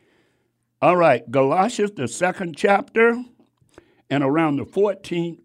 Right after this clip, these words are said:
verse. It says, "Blotted out the handwriting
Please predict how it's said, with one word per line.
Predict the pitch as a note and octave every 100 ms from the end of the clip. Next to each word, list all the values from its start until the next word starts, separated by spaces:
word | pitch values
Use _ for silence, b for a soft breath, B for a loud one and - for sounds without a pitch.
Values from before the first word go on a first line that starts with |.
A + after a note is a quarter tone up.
| -
verse. | - F#2+ B2+ G2 - - - _ _ _ _ _ _ _ _ _ _
It | A#2 A#2
says, | C3+ G#2+ E2+
"Blotted | F2 C3 F#3 F#3 G3
out | E3+ D#3+ D#3+
the | B2
handwriting | B2+ D3 E3+ E3 D3 C#3+ C#3 C3+ C3 C3